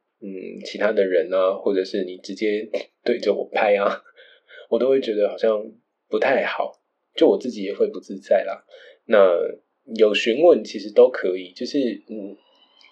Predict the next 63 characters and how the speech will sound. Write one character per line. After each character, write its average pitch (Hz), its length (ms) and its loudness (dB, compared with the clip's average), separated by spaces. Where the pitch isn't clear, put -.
图 113 180 -8
像 95 240 2
本 95 140 -2
来 92 140 -6
就 120 140 -12
是 113 160 -12
一 104 180 -10
个 101 400 -6
很 107 120 -2
好 98 280 2
的 101 80 -8
媒 92 220 -6
介 101 200 -2
嘛， 85 140 -6
我 - 80 -10
们 92 80 -6
也 87 100 -4
不 113 80 -6
需 - 120 0
要 110 100 4
否 104 260 0
认 90 180 -6
它。 92 280 -4
但 113 140 0
是 117 180 -4
我 226 120 2
希 - 100 0
望 160 180 6
你 95 520 -6
真 135 140 -2
的 127 120 4
在 101 380 6
做 139 200 4
这 117 100 -6
件 107 180 -2
事 117 140 -6
情 95 180 -8
的 87 100 -4
时 92 120 -6
候 95 160 4
有 90 200 -6
一 92 60 -18
个 95 320 -8
自 - 360 -6
觉， - 400 -10
就 - 100 -10
是， 95 360 -10
好， 92 100 -4
我 95 140 -10
做 110 220 4
了 98 60 -4
这 104 120 -10
件 98 180 -4
事， 101 240 -8
那 101 240 -2
我 92 160 -8
究 - 140 -2
竟 123 140 -8
是 123 100 -8
为 113 180 4
了 90 140 -6
什 104 140 -8
么？ 110 320 -12